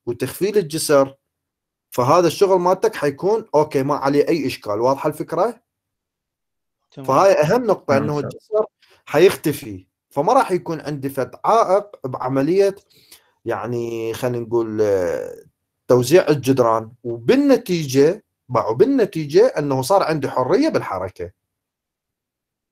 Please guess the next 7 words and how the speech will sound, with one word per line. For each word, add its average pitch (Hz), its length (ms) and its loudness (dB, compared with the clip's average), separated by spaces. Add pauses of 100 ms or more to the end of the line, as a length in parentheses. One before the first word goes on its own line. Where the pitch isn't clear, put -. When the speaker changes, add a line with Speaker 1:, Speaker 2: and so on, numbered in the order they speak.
(300)
Speaker 1:
واضحة 139 240 2
الفكرة؟ 160 600 0 (480)
Speaker 2:
أستاذ، 147 160 -18
بس 196 180 -12
سؤال 147 420 -8
عندي. 127 340 -16 (200)
Speaker 1:
نعم. 101 280 -4